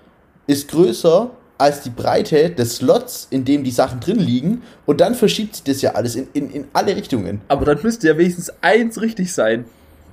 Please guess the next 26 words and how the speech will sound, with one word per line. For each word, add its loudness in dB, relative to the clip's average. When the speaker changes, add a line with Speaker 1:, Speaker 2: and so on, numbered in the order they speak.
Speaker 1:
Ja, 6
aber -2
das, -2
das -2
würde -4
ich -2
jetzt -2
als 2
Prämisse -2
aufstellen, 0
dass 0
auch 2
immer -2
eins -2
mindestens -4
richtig -4
ist. -10
Speaker 2:
Okay, -12
dann -6
müssen -8
wir -8
das -6
mal -2
anschauen, -2
ob, -4
ob -4